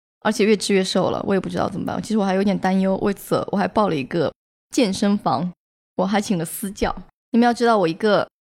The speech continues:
这么轻的人，我其实当时去的时候很好笑，我当时进去的时候，我还手里拿着一杯麦当劳的热巧克力。我进去先是跟他们讲，我说那个，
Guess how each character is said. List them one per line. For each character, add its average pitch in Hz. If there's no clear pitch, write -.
这 311
么 233
轻 220
的 190
人， 156
我 208
其 262
实 277
当 285
时 269
去 -
的 226
时 -
候 185
很 190
好 190
笑， 170
我 156
当 254
时 254
进 262
去 226
的 190
时 202
候， 185
我 190
还 190
手 202
里 214
拿 175
着 185
一 190
杯 202
麦 208
当 -
劳 180
的 185
热 202
巧 -
克 -
力。 160
我 220
进 269
去 247
先 240
是 220
跟 214
他 220
们 208
讲， 170
我 175
说 185
那 185
个， -